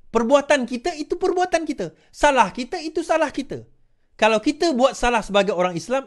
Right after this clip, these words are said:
itu salah kita sebagai manusia. Bukan salah agama. Setuju tak setuju? Kalau kita buat silap, kita buat salah, itu salah kita sebagai individu. Bukan salah agama kita.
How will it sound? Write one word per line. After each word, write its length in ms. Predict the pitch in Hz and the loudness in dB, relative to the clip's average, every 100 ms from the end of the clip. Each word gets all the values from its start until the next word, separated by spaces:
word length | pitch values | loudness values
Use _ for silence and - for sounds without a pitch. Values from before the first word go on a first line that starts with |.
| 240 | -8
itu 200 | 240 269 | -8 -6
salah 240 | - 240 202 | -4 -4 -4
kita 440 | 262 - 254 - _ _ _ | -8 -2 -2 -2 _ _ _
sebagai 320 | - 170 190 185 | -8 -2 -2 -2
manusia. 480 | 180 175 - 120 - - | -6 -8 -8 -10 -10 -16
Bukan 280 | 120 185 240 | -8 -6 -4
salah 240 | 208 180 | -2 -4
agama. 320 | 143 135 101 - _ _ - | -4 -6 -8 -18 _ _ -20
Setuju 240 | - 247 302 | -10 -6 -6
tak 120 | 233 | -6
setuju? 240 | 214 147 - _ _ _ _ _ _ _ _ _ _ _ | -8 -10 -12 _ _ _ _ _ _ _ _ _ _ _
Kalau 240 | - 151 156 | -8 -4 -4
kita 240 | 214 311 | -2 -2
buat 240 | 294 254 196 | 2 0 0
silap, 400 | 226 233 277 - | 2 2 0 -4
kita 160 | 175 214 | -2 0
buat 80 | 202 | 0
salah, 320 | 220 220 208 | -2 -4 -4
itu 320 | 202 190 254 | -8 -6 -8
salah 320 | - 202 214 | -4 -4 -4
kita 400 | - 208 - 202 - _ _ _ | -6 -12 -6 -6 -6 _ _ _
sebagai 640 | _ - 160 170 185 175 _ _ _ | _ -2 0 2 0 0 _ _ _
individu. 480 | 175 180 175 156 107 113 | -6 -4 -4 -4 -8 -10
Bukan 320 | 139 277 285 | -8 -4 -4
salah 240 | 247 202 | -4 -6
agama 400 | 147 143 143 127 | -6 -6 -8 -10
kita. 160 | 110 107 | -14 -18